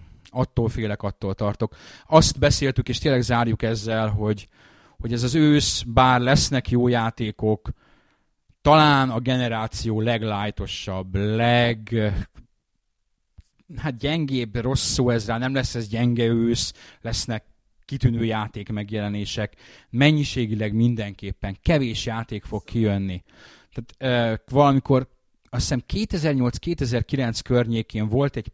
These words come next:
pillanat, amikor, ö, sokszor postán kapunk játékokat kiadóktól, és gyakran egy csomagba összesűrítve tö-, többet. És, és emlékszem, hogy talán a Modern Warfare kettő jött ki, vagy a,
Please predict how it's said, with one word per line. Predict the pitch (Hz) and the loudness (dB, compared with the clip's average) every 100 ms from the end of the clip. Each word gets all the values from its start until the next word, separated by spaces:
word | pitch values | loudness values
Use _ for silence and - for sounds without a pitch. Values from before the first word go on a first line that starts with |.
| - | -4
pillanat, | 143 139 127 110 101 110 - - _ _ _ _ _ | 0 2 2 0 -4 -6 -8 -18 _ _ _ _ _
amikor, | - 120 113 - 117 110 110 | -8 -6 -6 -4 0 2 2
ö, | 110 104 - _ _ _ _ - | 0 -4 -8 _ _ _ _ -6
sokszor | - 175 131 - | -2 0 0 -2
postán | 127 123 - 98 | -2 -2 -4 -8
kapunk | 104 - 98 | -8 -6 -6
játékokat | 98 95 - 92 92 - | -6 -10 -10 -14 -14 -14
kiadóktól, | - 90 85 85 - 95 | -14 -14 -12 -12 -10 -6
és | 98 - 113 | -6 -8 -6
gyakran | 127 120 117 104 | -4 -4 -4 -6
egy | 110 107 | -4 -4
csomagba | - 107 98 95 95 | -4 -4 -6 -8 -10
összesűrítve | 107 - 95 95 92 - 95 87 - _ | -10 -10 -12 -10 -10 -10 -10 -8 -10 _
tö-, | 107 104 | -6 -6
többet. | - 92 92 85 - | -6 -8 -8 -14 -10
És, | 104 - _ _ - - - _ | -10 -10 _ _ -20 -20 -20 _
és | 113 - | -10 -8
emlékszem, | - 185 180 139 - 123 | -4 -4 -2 -6 -4 -2
hogy | 117 113 _ _ | -2 -4 _ _
talán | 151 139 127 131 _ | -4 -2 -2 -6 _
a | 131 117 _ _ - - | -12 -12 _ _ -20 -20
Modern | 110 127 143 156 143 120 | -16 -6 -4 -2 -2 -2
Warfare | 127 - 110 - _ _ _ _ _ _ _ _ _ | -4 -4 -8 -10 _ _ _ _ _ _ _ _ _
kettő | - 139 - - 135 | -6 -6 -6 -2 2
jött | 127 135 - | 4 2 -2
ki, | - | -8
vagy | 107 101 101 | -4 -2 -4
a, | 92 | -6